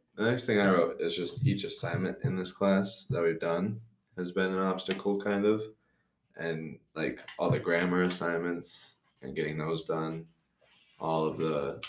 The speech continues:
like, in-between units where we were reading Edgar Allan Poe papers, they were all, like, obstacles, but eventually, you know, with, like,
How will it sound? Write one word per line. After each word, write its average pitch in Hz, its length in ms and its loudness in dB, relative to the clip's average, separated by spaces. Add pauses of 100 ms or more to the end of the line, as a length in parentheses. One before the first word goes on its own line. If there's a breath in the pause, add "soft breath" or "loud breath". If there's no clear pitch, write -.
like, - 200 -4
in-between 85 580 -4
units 85 440 -4
where 55 120 2
we 62 120 0
were - 440 0
reading 73 540 -6 (560)
Edgar 76 240 -6
Allan 73 220 -4
Poe 85 220 0
papers, 85 720 -2 (1160)
they 90 120 4
were 92 120 8
all, 104 240 8
like, 78 340 4 (340)
obstacles, 78 720 -2
but 78 140 -4
eventually, 80 460 -4
you 78 80 -6
know, 78 160 -8
with, 76 200 -8
like, 78 180 -10